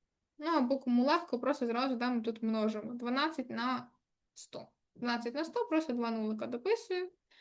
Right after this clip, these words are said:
Тобто це, грубо кажучи, те саме, що тисячу двісті сантиметрів поділити на сорок вісім сантиметрів. Ну і беремо, ділимо в стовпчик.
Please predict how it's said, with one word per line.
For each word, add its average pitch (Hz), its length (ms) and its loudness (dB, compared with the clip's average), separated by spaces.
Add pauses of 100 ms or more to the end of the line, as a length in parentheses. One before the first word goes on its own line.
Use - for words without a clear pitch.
(240)
Тобто 254 220 -2
це, 294 180 4
грубо 247 280 0
кажучи, 370 360 0
те 262 100 -6
саме, 254 360 -2
що 220 300 -6 (1080)
тисячу 233 640 -2 (760)
двісті 320 260 2
сантиметрів 330 680 -2
поділити 247 400 0
на 226 100 -2
сорок 240 320 -4
вісім 220 300 -4
сантиметрів. - 640 -12 (500)
Ну 523 80 2
і 523 160 6
беремо, 480 500 4 (640)
ділимо 330 640 0
в 330 60 -16
стовпчик. 247 640 -6